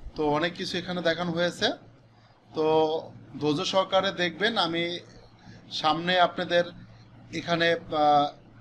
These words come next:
Facebook-এ বিজনেস পেজের কেট তো দেখালাম, এখন সামনে আমি নেক্সট টাইমে চেষ্টা করবো আপনাদের সার্ভিস অফার এবং শপ, এই তিনটা জিনিস নিয়ে,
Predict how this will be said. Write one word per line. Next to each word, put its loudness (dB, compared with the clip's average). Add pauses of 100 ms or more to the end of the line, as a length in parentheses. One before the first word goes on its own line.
(480)
Facebook-এ 0
বিজনেস -4
পেজের -6 (260)
কেট -4
তো -4
দেখালাম, 0
এখন -8
সামনে -4 (460)
আমি -2
নেক্সট 0
টাইমে 0
চেষ্টা -4
করবো -2
আপনাদের -6
সার্ভিস -4
অফার 2
এবং -4
শপ, -2
এই -8
তিনটা -8
জিনিস -6
নিয়ে, -4